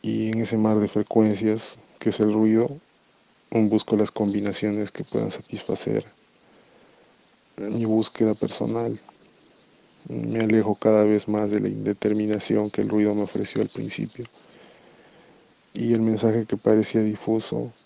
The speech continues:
que lo asumí como mi lenguaje, eh, desaparece un-, cada vez más, eh,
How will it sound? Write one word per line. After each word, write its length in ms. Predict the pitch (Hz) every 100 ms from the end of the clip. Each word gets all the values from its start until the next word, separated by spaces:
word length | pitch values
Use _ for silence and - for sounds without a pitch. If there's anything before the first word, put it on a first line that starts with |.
| -
que 320 | - 110 110
lo 120 | 110 110
asumí 280 | 113 110
como 260 | 110 110 107
mi 140 | 110
lenguaje, 680 | 107 110 107 110 110 - 107 - _ _ - - - - - _ _ _ _ _ _ _ _ -
eh, 420 | 107 110 110 107 101 - -
desaparece 680 | 120 110 113 - 113 110 110
un-, 160 | 110 - - -
cada 240 | 113 107
vez 280 | 107 104 -
más, 380 | 107 104 101 - - - - - - - _ _ _ _ _ _ - _ _ _ _ _ _ _ _ _ -
eh, 540 | 113 110 110 110